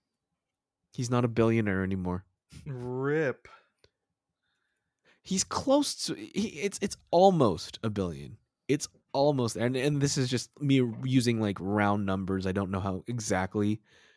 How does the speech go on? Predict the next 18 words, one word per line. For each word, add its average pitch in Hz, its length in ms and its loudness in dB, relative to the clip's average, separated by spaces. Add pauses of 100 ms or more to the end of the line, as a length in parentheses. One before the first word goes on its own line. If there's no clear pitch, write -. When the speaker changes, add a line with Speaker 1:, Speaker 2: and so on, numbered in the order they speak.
(880)
Speaker 1:
how 131 200 0
much 113 260 -2
he 117 120 -4
started 101 420 -2
with, 104 200 0
and 110 120 -2
if 104 120 -4
it's, 101 180 -6
like, 92 140 -6
exactly 120 560 0
ninety-four 127 600 -4
percent 120 300 -4
or, 101 80 -2
or, 98 280 -2
or 101 200 2
rounded 98 520 0
to 107 200 2
it. 104 160 0